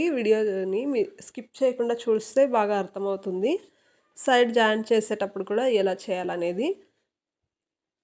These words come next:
అంటే ఈ ఖర్చు, ఆ, స-, సంక దగ్గర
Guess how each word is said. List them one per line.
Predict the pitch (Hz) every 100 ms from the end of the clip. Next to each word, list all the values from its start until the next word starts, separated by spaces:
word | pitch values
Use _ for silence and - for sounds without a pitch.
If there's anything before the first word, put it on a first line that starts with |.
| -
అంటే | 214 214 233 349 523 - _ _ -
ఈ | 233
ఖర్చు, | 226 240 226 - - 294 453 508 - _ _ _ _ _ _ _ _ _
ఆ, | 262 220 208 208 202 196 175 -
స-, | - 247 220 -
సంక | - 226 214 226
దగ్గర | 233 220